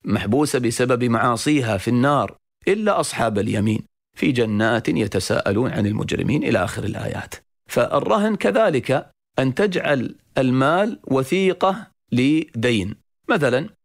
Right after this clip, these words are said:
آه، أنت، آه، اشتريت بيتاً من فلان، فقال لك فلان: "ما الذي يضمنني أنك ستؤدي حقي، ستؤدي هذا الدين الذي عليك؟"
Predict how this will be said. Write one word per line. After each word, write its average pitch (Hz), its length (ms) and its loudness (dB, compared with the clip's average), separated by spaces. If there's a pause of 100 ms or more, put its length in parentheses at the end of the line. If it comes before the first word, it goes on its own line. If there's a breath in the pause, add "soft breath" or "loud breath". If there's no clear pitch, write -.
(240)
آه، 120 460 2
أنت، 143 480 0 (340)
آه، 123 300 2
اشتريت 151 540 0
بيتاً 127 440 -2 (260)
من 120 100 2
فلان، 110 400 0 (400)
فقال 165 440 0
لك 160 120 0
فلان: 151 500 0 (280)
"ما 143 120 2
الذي 156 420 2
يضمنني 120 800 2
أنك 127 600 0
ستؤدي 127 1120 0 (280)
حقي، 170 540 -4 (280)
ستؤدي 127 580 0
هذا 120 160 0
الدين 117 300 0
الذي 107 320 0
عليك؟" 113 460 -4